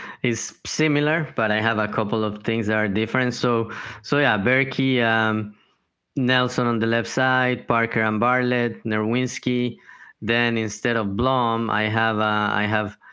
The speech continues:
Miggy Perez, and then I have, um, Jared Stroud, Ostrak, and instead of, um, instead of, uh, Vasilev, and instead of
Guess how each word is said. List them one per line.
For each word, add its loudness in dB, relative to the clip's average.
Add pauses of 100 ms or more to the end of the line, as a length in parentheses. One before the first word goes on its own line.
(420)
Miggy 0
Perez, 0
and -2
then 0
I 0
have, 0
um, -2 (720)
Jared 0
Stroud, 0 (1080)
Ostrak, -2 (260)
and 0
instead -2
of, -2
um, -2 (560)
instead -2
of, -2
uh, -2
Vasilev, 0
and 0
instead -2
of -4